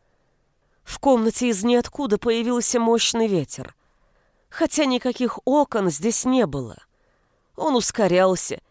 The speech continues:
и грозился сбить меня с ног. Голоса ведьм и магов тоже вернулись, но я не могла разобрать их слов. «Как же громко!» Я зажала уши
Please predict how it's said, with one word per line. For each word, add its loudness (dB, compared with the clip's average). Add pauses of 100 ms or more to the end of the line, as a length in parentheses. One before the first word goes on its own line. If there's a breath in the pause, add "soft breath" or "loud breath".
(260)
и -8
грозился 0
сбить -2
меня 0
с -4
ног. -4 (840)
Голоса 2
ведьм 4
и 2
магов 0 (340)
тоже 2
вернулись, 0 (480)
но 0
я 4
не 4
могла 2
разобрать 0
их -12
слов. -6 (960)
«Как 0
же 0
громко!» 2 (720)
Я 2
зажала 2
уши 0